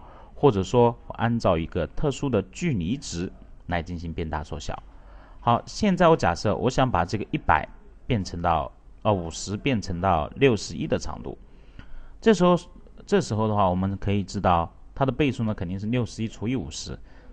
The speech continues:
但是呢，如果你不知道这个五十的长度怎么办？好，我们也有方法。来看一下，选中这个对象，基点呢还是在这边。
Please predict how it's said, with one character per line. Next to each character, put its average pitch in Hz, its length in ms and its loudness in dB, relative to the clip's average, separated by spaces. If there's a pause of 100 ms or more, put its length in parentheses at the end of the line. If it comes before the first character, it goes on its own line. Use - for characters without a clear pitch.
(140)
但 151 100 0
是 151 80 -2
呢， 156 160 4
如 127 160 -2
果 127 160 2
你 95 100 0
不 156 160 -4
知 170 200 -6
道 165 120 6
这 127 120 -4
个 117 100 4
五 82 160 0
十 - 140 -6
的 117 80 4
长 92 260 -4
度 139 80 4
怎 95 100 -2
么 76 120 -2
办？ 78 200 0 (440)
好， - 360 -4
我 85 120 -6
们 85 180 -6
也 78 240 -4
有 98 180 -2
方 73 280 -8
法。 - 220 -8 (120)
来 80 140 -6
看 90 180 -4
一 85 60 -4
下， 85 200 -4 (120)
选 90 500 -4
中 165 260 -4
这 151 120 -2
个 131 80 -2
对 143 180 -4
象， 165 240 -2 (960)
基 143 220 -4
点 95 200 -2
呢 85 140 -4
还 80 260 -4
是 101 140 -6
在 92 160 0
这 85 100 -10
边。 85 220 -4